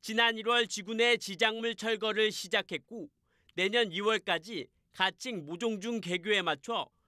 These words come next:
주변 기반 시설을 먼저 완료한 뒤 오는 이천이십칠 년 준공을 목표로 추진되고 있습니다. 풍기역이 들어설 예정인 인근 풍기역 지구 역시 육십팔만 제곱미터에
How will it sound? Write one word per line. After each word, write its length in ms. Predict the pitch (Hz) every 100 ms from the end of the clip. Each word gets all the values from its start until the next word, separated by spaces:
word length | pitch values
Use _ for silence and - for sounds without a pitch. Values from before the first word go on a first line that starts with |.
| _
주변 400 | - 202 233 233
기반 340 | 180 208 220 220
시설을 480 | 196 202 208 220
먼저 340 | 202 165 170 220
완료한 560 | 170 165 185 170 143
뒤 220 | 143 220 - _ _ _ _
오는 320 | 175 208 240 196
이천이십칠 800 | 170 240 240 208 185 - 226 226
년 240 | 233 214
준공을 500 | 190 202 214 220 226
목표로 600 | 160 151 - 175 214 196 -
추진되고 580 | - 214 254 226 208 165
있습니다. 400 | 139 - 117 104 - _ _ _ _ _ - - - -
풍기역이 640 | 254 233 247 240 220 240
들어설 500 | 180 208 220 226 226
예정인 580 | 208 190 214 220 240 226
인근 540 | 165 190 190 233 233
풍기역 500 | 180 240 220 226 220
지구 240 | - 214 196
역시 460 | 156 - 254 185 - - - -
육십팔만 760 | 185 196 254 220 226 240 233 233
제곱미터에 800 | 190 196 202 196 170 160 208 190